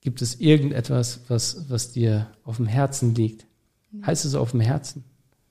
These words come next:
Speaker 1: Am Herzen?
Speaker 2: Ich habe eben am Herzen gesagt, aber ich weiß auch nicht, ob das richtig war.
Speaker 1: Aber wir wissen ja, was damit gemeint ist.
Speaker 2: Ja, genau.
Speaker 1: Und wir schneiden ja hier auch nichts raus.
Speaker 2: Nee.
Speaker 1: Ja gut, dann, ähm, wünschen wir euch auf jeden Fall ein, äh,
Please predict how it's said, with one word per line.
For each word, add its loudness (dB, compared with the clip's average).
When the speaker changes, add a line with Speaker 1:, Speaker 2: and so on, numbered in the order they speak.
Speaker 1:
Am 0
Herzen? -2
Speaker 2:
Ich -14
habe -4
eben 4
am 6
Herzen 2
gesagt, 0
aber -4
ich -6
weiß -4
auch 0
nicht, -4
ob -20
das -8
richtig -8
war. -4
Speaker 1:
Aber 0
wir 2
wissen 4
ja, 4
was 2
damit -2
gemeint -4
ist. -16
Speaker 2:
Ja, -20
genau. -20
Speaker 1:
Und -14
wir 0
schneiden 0
ja 4
hier 0
auch 0
nichts -6
raus. -10
Speaker 2:
Nee. -4
Speaker 1:
Ja 6
gut, 4
dann, 8
ähm, 6
wünschen 6
wir 8
euch 4
auf 2
jeden 6
Fall 4
ein, 0
äh, 2